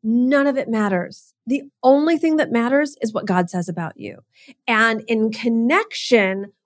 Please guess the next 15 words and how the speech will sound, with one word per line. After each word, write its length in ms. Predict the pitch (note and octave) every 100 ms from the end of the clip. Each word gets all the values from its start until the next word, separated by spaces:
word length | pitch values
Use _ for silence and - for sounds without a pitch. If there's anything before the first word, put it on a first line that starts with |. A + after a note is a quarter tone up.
| -
what 380 | G#3 B3 D4+ -
you 340 | - G#3 C4 C4
say 360 | - - G#3+
about 320 | G#3+ F#3 F#3 F#3+
yourself. 460 | F3 - D3+ - _ _ _ _ _ _ _ _
So 180 | - D4
when 240 | D4 D4
you 420 | C#4+ F#4+ C#5 C4 -
go 300 | A#3+ A#3 C4+
for 140 | -
the 120 | A#3 G3
divine, 760 | F#3 F#3 F3+ E3 F3+ A#3+ C#4 _ _ _ _ _ _ _ _ -
you 340 | F#3 F3+ F#3
will 180 | F#3 G3
be 320 | F3+ F#3+ -